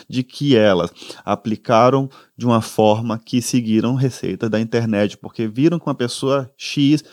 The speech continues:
falou. É uma coisa que me dá frio na espinha quando me falam, "Ah, porque fulano de tal disse isso, ah, porque fulano de tal fez isso."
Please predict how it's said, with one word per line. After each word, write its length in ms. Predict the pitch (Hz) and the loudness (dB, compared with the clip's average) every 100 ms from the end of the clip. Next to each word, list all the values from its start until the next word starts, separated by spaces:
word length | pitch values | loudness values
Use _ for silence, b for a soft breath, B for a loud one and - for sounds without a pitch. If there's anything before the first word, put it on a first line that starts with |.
| b | b
falou. 540 | - 156 139 110 95 b b b _ _ _ - | 0 2 4 2 2 b b b _ _ _ 0
É 40 | |
uma 100 | 113 | 2
coisa 240 | 120 156 170 | 4 2 2
que 140 | - | 0
me 80 | 156 | 2
dá 160 | 139 139 | 2 2
frio 240 | - 165 | 2 4
na 80 | 160 | 4
espinha 420 | 143 - 143 131 | 0 -2 0 0
quando 240 | 127 123 | 0 -2
me 100 | 123 | -2
falam, 380 | 120 120 104 101 | -2 -2 0 2
"Ah, 180 | 135 175 | 2 2
porque 280 | - - 139 | 0 -2 -4
fulano 420 | - 135 131 135 | 0 0 2 0
de 120 | 127 | -4
tal 200 | 123 123 | 2 2
disse 540 | 117 123 - 147 120 110 | 2 -2 -4 -4 0 0
isso, 180 | 107 131 | 0 -4
ah, 80 | |
porque 220 | 135 - 131 | -4 -6 -6
fulano 380 | 131 123 123 | 0 2 2
de 120 | 120 123 | 0 0
tal 220 | 110 123 | 2 2
fez 400 | - 135 139 110 | 0 0 0 0
isso." 420 | 107 101 - | 0 -2 -6